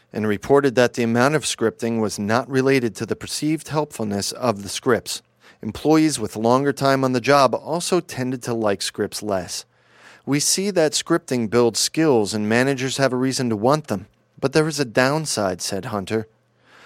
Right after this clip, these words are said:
"More scripting is associated with lower job satisfaction, greater burnout, and a higher intention to quit the job."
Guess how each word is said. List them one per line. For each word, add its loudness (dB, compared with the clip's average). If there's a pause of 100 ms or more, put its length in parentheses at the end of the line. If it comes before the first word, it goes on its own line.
(160)
"More 2
scripting -2
is -2
associated 0
with -8
lower 4
job 2
satisfaction, -2 (540)
greater 4
burnout, 0 (340)
and -2
a -4
higher 2
intention -4
to -6
quit -4
the -4
job." -4